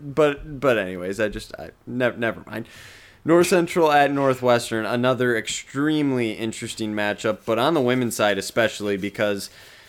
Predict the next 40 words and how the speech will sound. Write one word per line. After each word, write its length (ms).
I 100
think 160
a 60
lot 200
of 80
North 180
Central 340
players 400
would 120
say 300
you 140
gotta 160
throw 200
the 120
first 320
result 360
out 200
the 80
window. 320
You 100
know 120
what 100
I 80
mean? 180
As 160
you're 100
rubbing 400
your 140
hands 320
as 80
close 340
as 140
you 80
can 300
next 280
to 60
the 100
<laughs> 300
mic 140
so 440